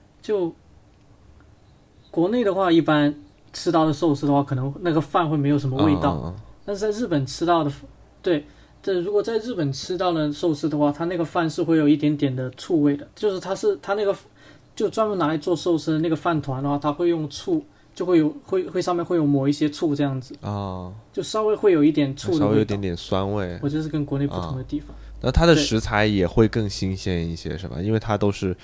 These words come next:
Speaker 2: 这种现-，现捕，是不是？这种现杀，所谓的这种。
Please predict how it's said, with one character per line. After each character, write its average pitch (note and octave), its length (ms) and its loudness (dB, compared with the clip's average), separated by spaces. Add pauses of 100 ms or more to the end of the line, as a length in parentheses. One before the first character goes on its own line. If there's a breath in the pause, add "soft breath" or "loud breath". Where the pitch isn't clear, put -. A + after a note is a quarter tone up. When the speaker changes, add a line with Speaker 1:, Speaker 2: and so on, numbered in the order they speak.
(300 loud breath)
Speaker 2:
这 - 140 -6
种 E2 200 -4 (360)
现-， - 400 -2
现 F#2 400 0
捕， D#2+ 240 -8
是 F2 100 -8
不 E2+ 80 -4
是？ E2 120 -4
这 F#2+ 100 -2
种 F2+ 100 -2
现 F#2 260 0
杀， F2 360 -4
所 E2 200 -8
谓 - 140 -4
的 - 140 -6
这 D2 160 -8
种。 - 120 -12